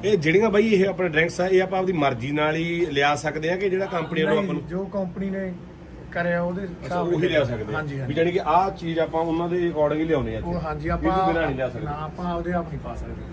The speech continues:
Speaker 1: ਠੀਕ ਹੈ, ਠੀਕ ਹੈ, ਠੀਕ ਹੈ,
Speaker 2: ਹਾਂਜੀ।
Speaker 1: ਠੀਕ ਹੈ। ਚਲੋ ਆਪਾਂ ਅੰਦਰ ਵੀ ਚੱਲ ਗਏ ਵੀ
Speaker 2: ਹਾਂਜੀ,
Speaker 1: ਕਿਚਨ
Speaker 2: ਹਾਂਜੀ।
Speaker 1: 'ਚ ਵੀ ਤੁਹਾਨੂੰ ਆਜੋ ਦਿਖਾਉਂਦੇ ਆ ਵੀ ਕਿੰਨਾ ਕੁ ਸਾਫ਼ ਸੁਥਰਾ ਕੰਮ ਆ। ਨਹੀਂ, ਕਈ ਵਾਰ ਕਿਹਾ ਜਾਂਦਾ ਵੀ ਜਿੱਦਾਂ ਆਪਾਂ ਪੰਜਾਬ 'ਚ ਕਹਿ ਦਿੰਦੇ ਆ ਵੀ ਢਾਬਿਆਂ ਵਾਲੇ ਪਤਾ ਨਹੀਂ ਕੀ ਬਣਾਈ ਜਾਂਦੇ ਤੇ ਕੀ ਖਵਾਈ ਜਾਂਦੇ ਆ, ਕੀ ਸਾਫ਼ ਸਫਾਈ ਦਾ ਧਿਆਨ ਹੈ ਜਾਂ ਨਹੀਂ ਹੈ। ਤੇ ਚਲੋ ਆਜੋ ਤੁਹਾਨੂੰ ਦਿਖਾਉਂਦੇ ਆ।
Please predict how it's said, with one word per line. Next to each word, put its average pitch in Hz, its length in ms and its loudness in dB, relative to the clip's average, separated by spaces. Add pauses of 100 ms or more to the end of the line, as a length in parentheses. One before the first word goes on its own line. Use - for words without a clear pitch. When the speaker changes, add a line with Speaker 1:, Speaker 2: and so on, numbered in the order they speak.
Speaker 1:
ਠੀਕ 123 180 -4
ਹੈ, 120 40 -2
ਠੀਕ 113 160 -6
ਹੈ, 101 60 -6
ਠੀਕ 101 100 -8
ਹੈ, - 40 -10
Speaker 2:
ਹਾਂਜੀ। 123 140 -10
Speaker 1:
ਠੀਕ 113 180 -8
ਹੈ। - 240 -12
ਚਲੋ 180 120 2
ਆਪਾਂ 180 160 2
ਅੰਦਰ 170 180 2
ਵੀ 185 80 2
ਚੱਲ 170 160 0
ਗਏ 160 120 -2
ਵੀ 160 100 -2
Speaker 2:
ਹਾਂਜੀ, 175 160 2
Speaker 1:
ਕਿਚਨ 175 160 2
Speaker 2:
ਹਾਂਜੀ। 175 340 0
Speaker 1:
'ਚ - 20 0
ਵੀ 175 80 2
ਤੁਹਾਨੂੰ 156 260 2
ਆਜੋ 143 200 2 (280)
ਦਿਖਾਉਂਦੇ 147 420 2
ਆ 156 120 0 (320)
ਵੀ 147 80 -6
ਕਿੰਨਾ 175 300 0
ਕੁ 165 60 0
ਸਾਫ਼ 147 280 4
ਸੁਥਰਾ 143 220 -2
ਕੰਮ 147 240 -2
ਆ। 156 40 -2
ਨਹੀਂ, 170 120 -2
ਕਈ 170 140 0
ਵਾਰ 170 160 0
ਕਿਹਾ 160 220 2
ਜਾਂਦਾ 156 260 2
ਵੀ 156 240 0 (280)
ਜਿੱਦਾਂ 151 200 4
ਆਪਾਂ 151 180 2
ਪੰਜਾਬ 143 260 4
'ਚ 143 80 -2
ਕਹਿ 147 140 4
ਦਿੰਦੇ 165 160 0
ਆ - 20 0
ਵੀ 156 80 0
ਢਾਬਿਆਂ 151 320 6
ਵਾਲੇ 147 100 6
ਪਤਾ 147 180 0
ਨਹੀਂ 151 100 2
ਕੀ 151 200 -2
ਬਣਾਈ 135 300 0
ਜਾਂਦੇ 139 240 0
ਤੇ 143 80 0
ਕੀ 147 180 0
ਖਵਾਈ 131 280 4
ਜਾਂਦੇ 139 220 4
ਆ, - 120 4 (240)
ਕੀ 143 80 -2
ਸਾਫ਼ 143 200 2
ਸਫਾਈ 147 200 2
ਦਾ 147 100 6
ਧਿਆਨ 147 260 4
ਹੈ 131 260 6
ਜਾਂ 143 120 4
ਨਹੀਂ 147 180 4
ਹੈ। 165 200 2 (380)
ਤੇ 139 140 8
ਚਲੋ 135 220 4
ਆਜੋ 139 140 8
ਤੁਹਾਨੂੰ 147 200 0
ਦਿਖਾਉਂਦੇ 135 320 2
ਆ। 147 100 0